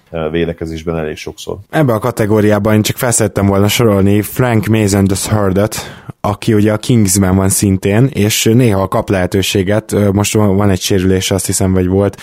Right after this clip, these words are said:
Speaker 2: de amikor kapott lehetőséget, ő megint csak az a kategória, hogy ő élt vele, és tőle egy kicsit ezt is várták, mert ő sem nagyon fiatal rookie, tehát azt gondolták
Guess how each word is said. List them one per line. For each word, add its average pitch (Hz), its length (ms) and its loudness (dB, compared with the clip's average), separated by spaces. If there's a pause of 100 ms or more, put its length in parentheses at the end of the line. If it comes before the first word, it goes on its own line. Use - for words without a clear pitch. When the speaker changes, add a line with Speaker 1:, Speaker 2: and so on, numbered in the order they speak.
(160)
Speaker 2:
de 98 380 -2 (220)
amikor 127 380 0
kapott 117 300 -2
lehetőséget, 107 560 0
ő 113 40 2
megint 98 320 2
csak 107 120 -2
az 101 140 0
a 98 40 0
kategória, 101 520 0
hogy 98 120 0
ő 101 60 2
élt 98 340 0
vele, 98 260 2
és 120 160 0
tőle 117 260 2
egy 117 120 2
kicsit 139 280 -2
ezt 110 200 -2
is 98 140 -2
várták, 95 420 -2
mert 92 140 2
ő 98 80 4
sem 95 240 0
nagyon 92 340 2
fiatal 92 460 0
rookie, 92 340 0
tehát - 560 -4
azt 92 140 -6
gondolták 92 1120 0